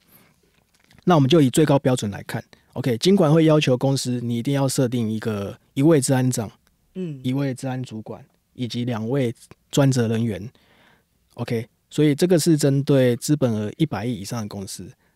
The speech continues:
Speaker 1: 那这类型的公司，它通常就会有很多办公室嘛，然后很多厂，那员工人数一定都是超过一千人以上的。
Speaker 2: 嗯。
Speaker 1: 对，那其实四位专责治安人员，我觉得是还不够啦。但是我们S R S呢，目前大概约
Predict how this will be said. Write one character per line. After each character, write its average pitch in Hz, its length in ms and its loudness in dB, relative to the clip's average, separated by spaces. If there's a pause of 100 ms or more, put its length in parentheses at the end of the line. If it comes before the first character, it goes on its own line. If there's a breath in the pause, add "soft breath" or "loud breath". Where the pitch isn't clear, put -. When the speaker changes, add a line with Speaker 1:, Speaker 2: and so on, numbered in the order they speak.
(160)
Speaker 1:
那 175 140 2
这 214 140 4
类 214 140 6
型 160 140 2
的 143 60 -2
公 147 180 2
司， 147 120 0
它 147 140 4
通 147 220 2
常 117 240 -2
就 120 240 0
会 113 420 0
有 110 160 -4
很 110 140 -2
多 110 120 0
办 120 160 -4
公 107 180 -4
室 110 200 -6
嘛， 95 140 -10 (260)
然 117 120 -2
后 113 40 -2
很 117 120 -2
多 127 160 0
厂， - 240 -6 (380 soft breath)
那 139 260 -2
员 143 260 0
工 160 220 4
人 139 160 4
数 147 200 4
一 131 60 2
定 131 140 2
都 131 120 2
是 131 220 0
超 123 200 0
过 120 260 0
一 147 80 2
千 131 180 0
人 120 140 -2
以 98 80 -6
上 107 280 -10
的。 - 140 -16
Speaker 2:
嗯。 156 420 -12
Speaker 1:
对， 104 200 -8 (240 soft breath)
那 170 240 2
其 - 180 2
实 160 140 2
四 156 220 2
位 151 200 6
专 135 240 0
责 110 420 -2
治 135 180 -6
安 127 140 -4
人 117 100 -4
员， 104 100 -4
我 98 100 -8
觉 117 160 -6
得 110 60 -4
是 101 120 -6
还 110 140 -6
不 101 120 -16
够 104 220 -8
啦。 - 140 -18 (320 soft breath)
但 196 120 4
是 208 60 6
我 185 60 6
们 143 160 2
S 143 280 2
R 165 140 6
S 131 120 -2
呢， 113 140 -6
目 160 200 4
前 117 320 -4
大 127 120 -4
概 123 240 -4
约 120 440 -4